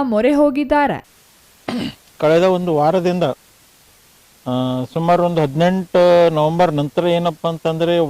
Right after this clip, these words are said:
Speaker 2: ಈ ಒಂದು ಬೀದರ್ ಜಿಲ್ಲೆಯಲ್ಲಿ ಒಂದು ಈ ವಾರದಲ್ಲಿ ಏನಪ್ಪ ಅಂತಂದ್ರೆ, ಸಾಮಾನ್ಯಕ್ಕಿಂತ, ಆ, ಗ-, ಕನಿಷ್ಠ ಟೆಂಪರೇಚರ್ ಏನಾಗಿದೆ ಅಂತಂದ್ರೆ, ಮೂರು ಡಿಗ್ರಿ ಸೆಲ್ಸಿಯಸ್ ಕಡಿಮೆ ಆಗ್ತಾ ಆಗಿದೆ ಇವಾಗ.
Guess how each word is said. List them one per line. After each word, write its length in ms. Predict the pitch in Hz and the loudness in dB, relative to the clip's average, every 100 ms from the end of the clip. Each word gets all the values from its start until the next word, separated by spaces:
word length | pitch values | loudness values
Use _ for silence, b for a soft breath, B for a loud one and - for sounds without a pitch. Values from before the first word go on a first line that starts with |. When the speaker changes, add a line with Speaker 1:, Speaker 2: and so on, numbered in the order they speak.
| 139 | -4
Speaker 2:
ಈ 360 | 147 147 147 | -6 -4 -2
ಒಂದು 320 | 143 143 131 123 | -2 -4 -4 -2
ಬೀದರ್ 260 | 147 170 | 0 2
ಜಿಲ್ಲೆಯಲ್ಲಿ 560 | 151 160 160 156 135 - _ | 2 0 0 0 -4 -6 _
ಒಂದು 520 | 135 135 139 131 - _ B - _ 151 | -8 -6 -6 -8 -10 _ B -20 _ -2
ಈ 40 | |
ವಾರದಲ್ಲಿ 500 | 131 147 185 202 190 | 2 4 4 4 2
ಏನಪ್ಪ 280 | 190 185 180 | 0 -2 -2
ಅಂತಂದ್ರೆ, 560 | 175 160 160 151 165 208 | -4 -6 -8 -4 -2 -4
ಸಾಮಾನ್ಯಕ್ಕಿಂತ, 1040 | - - 139 131 160 190 214 196 202 190 | -6 -2 2 2 0 0 0 0 -2 0
ಆ, 920 | 175 117 _ _ _ _ _ _ - 131 127 127 123 123 | 0 -2 _ _ _ _ _ _ -10 -6 -4 -4 -6 -8
ಗ-, 340 | 113 135 139 123 | -4 0 0 -2
ಕನಿಷ್ಠ 300 | 160 208 - | -2 -2 0
ಟೆಂಪರೇಚರ್ 540 | 208 196 180 196 - 190 | -2 -2 -2 -4 -2 -2
ಏನಾಗಿದೆ 400 | 180 175 175 170 | 0 -2 0 -2
ಅಂತಂದ್ರೆ, 400 | 165 170 175 180 | -4 -6 -4 -4
ಮೂರು 280 | 156 165 | -2 -2
ಡಿಗ್ರಿ 260 | 156 160 165 | 0 -2 -2
ಸೆಲ್ಸಿಯಸ್ 380 | - 143 175 - | -4 -4 -6 -4
ಕಡಿಮೆ 280 | 160 147 156 | -2 0 0
ಆಗ್ತಾ 220 | 139 - | -2 -2
ಆಗಿದೆ 300 | 135 131 139 | -2 0 -2
ಇವಾಗ. 220 | 131 127 | -2 -2